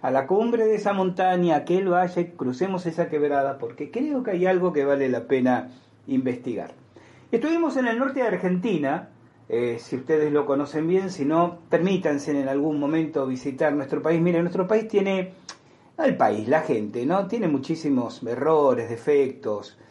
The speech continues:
eh, que no voy a ser yo el que los enliste, porque seguramente ustedes, es mucho, especialmente el, los, los seguidores que no son argentinos,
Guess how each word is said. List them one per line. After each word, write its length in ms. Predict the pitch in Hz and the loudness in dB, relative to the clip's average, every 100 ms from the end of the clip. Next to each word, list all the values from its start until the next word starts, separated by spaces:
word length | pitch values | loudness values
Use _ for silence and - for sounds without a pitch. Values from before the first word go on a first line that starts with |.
| - - - | -20 -20 -10
eh, 680 | 113 113 104 104 101 95 95 - _ _ - - - - - | -2 0 0 -2 -6 -10 -12 -18 _ _ -20 -20 -18 -12 2
que 260 | 139 123 123 | 2 2 0
no 320 | 123 127 127 | 0 2 2
voy 260 | 127 123 | 2 2
a 100 | 120 | 0
ser 320 | 120 131 117 123 | -2 -2 -2 -2
yo 540 | 135 127 123 139 143 - _ - | -2 0 2 0 -4 -18 _ -10
el 200 | 110 107 | -8 -4
que 120 | 123 | -4
los 240 | 120 117 139 | -2 -4 -2
enliste, 520 | 139 147 127 - 160 | 0 2 0 -2 -4
porque 280 | 123 110 120 | -4 -6 -4
seguramente 680 | 127 120 156 143 156 151 | -2 0 2 2 0 0
ustedes, 440 | 170 - 165 151 135 | -2 2 2 2 -2
es 420 | 117 113 - - | -4 -4 -6 -8
mucho, 300 | 123 123 - | -4 -4 -4
especialmente 520 | - 123 113 117 123 123 | -10 -6 0 2 2 0
el, 180 | 110 - - - - - | -2 -6 -20 -20 -20 -10
los, 340 | 120 113 - - | 0 0 0 0
los 160 | 123 | 0
seguidores 480 | - 127 127 143 135 | 0 0 2 0 -2
que 140 | - | -6
no 100 | 117 | -6
son 180 | 127 131 | -2 -2
argentinos, 640 | 127 127 135 160 151 147 | -2 -2 0 2 2 0